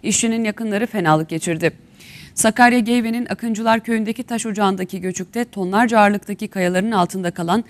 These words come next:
patlatma görevlisi İsmail Fethi Tandoğan'ın cesedine akşam ulaşıldı. Cesedin bulunmasının ardından Cumhuriyet Savcısı olay yerine gelerek inceleme yaptı.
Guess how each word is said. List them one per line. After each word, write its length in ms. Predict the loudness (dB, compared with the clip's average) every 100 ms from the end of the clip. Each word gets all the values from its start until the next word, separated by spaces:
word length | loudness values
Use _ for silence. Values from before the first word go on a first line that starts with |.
| -12 -10
patlatma 440 | -6 -4 -4 -4 -2
görevlisi 520 | 2 2 0 -2 -4
İsmail 340 | -4 0 0
Fethi 280 | 0 -6 -4
Tandoğan'ın 600 | 2 2 4 2 2 -2
cesedine 480 | -6 -6 -6 -2 -2
akşam 400 | 0 0 0 -2
ulaşıldı. 480 | -2 -2 0 -2 -4 -6 _ -20 -20 -20 -20 -6
Cesedin 400 | 0 2 4 4
bulunmasının 460 | 4 2 0 0 2
ardından 460 | 4 2 2 2
Cumhuriyet 420 | 2 2 0 0 2
Savcısı 500 | 2 2 0 -2 -2
olay 300 | 2 4 4
yerine 280 | 0 -4
gelerek 400 | -4 0 0 0 -4
inceleme 420 | -2 0 0 0
yaptı. 360 | 0 -2 -4